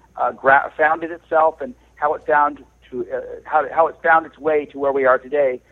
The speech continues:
as a thriving, family-based, fourth-generation organic farming operation,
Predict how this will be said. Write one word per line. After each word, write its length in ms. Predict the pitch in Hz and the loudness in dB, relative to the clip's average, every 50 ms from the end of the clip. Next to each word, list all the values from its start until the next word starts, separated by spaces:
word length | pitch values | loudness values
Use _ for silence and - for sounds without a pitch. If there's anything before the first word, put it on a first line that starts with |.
| _ _ - | _ _ -12
as 100 | 123 123 | -6 -6
a 80 | 139 | -6
thriving, 640 | 131 - - 147 143 147 151 151 143 147 143 143 139 | -6 -2 2 4 6 6 6 4 0 -2 -6 -6 -8
family-based, 720 | 135 - 139 135 135 139 139 135 - 135 131 131 127 - - - _ - | -4 0 2 2 2 0 -4 -6 -6 -4 -4 -4 -6 -8 -16 -20 _ -10
fourth-generation 760 | - 139 - - 147 131 123 127 127 127 - - 127 123 117 _ - - _ - | -10 -10 -8 -6 -8 -6 -4 -4 -4 -4 -6 -8 -10 -10 -10 _ -20 -20 _ -4
organic 400 | 131 120 - 135 135 131 131 - | -4 0 2 2 0 0 0 0
farming 260 | 135 131 131 135 131 | 2 2 2 4 2
operation, 580 | 131 123 - 131 127 123 127 - - 127 117 | 0 0 0 -2 -4 -4 -4 -6 -10 -12 -12